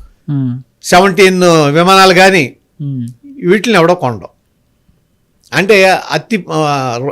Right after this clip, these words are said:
Speaker 1: అల్టిమేట్‌గా నష్టపోయే దేశాలే ఈ యుద్ధం వలన
Speaker 2: అమెరికా, చైనా.
Speaker 1: అమెరికా, చైనా, పాకిస్తాన్.
Speaker 2: మ్మ్.
Speaker 1: పాకిస్తాన్ ఒక విధంగా నా-, ఏదంటే డైరెక్ట్ అటాక్ వాళ్ళకి.
Speaker 2: అటాక్.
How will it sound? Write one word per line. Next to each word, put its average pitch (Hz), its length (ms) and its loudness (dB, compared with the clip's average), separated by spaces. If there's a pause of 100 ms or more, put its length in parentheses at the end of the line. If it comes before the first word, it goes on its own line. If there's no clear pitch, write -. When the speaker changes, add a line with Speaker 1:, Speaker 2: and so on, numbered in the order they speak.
(260)
Speaker 1:
అల్టిమేట్‌గా 190 680 0
నష్టపోయే 185 520 0
దేశాలే 175 480 0
ఈ 165 220 -2
యుద్ధం 151 320 -4
వలన 156 500 -2 (200)
Speaker 2:
అమెరికా, 151 380 -4 (100)
చైనా. 120 300 -4
Speaker 1:
అమెరికా, 220 420 4 (100)
చైనా, 202 200 2
పాకిస్తాన్. 156 560 -4 (320)
Speaker 2:
మ్మ్. 127 260 -6
Speaker 1:
పాకిస్తాన్ 226 520 2
ఒక 254 240 4
విధంగా 233 280 2
నా-, 196 300 2
ఏదంటే 214 680 2
డైరెక్ట్ 214 520 2
అటాక్ 180 460 2
వాళ్ళకి. 147 380 0
Speaker 2:
అటాక్. 277 160 -4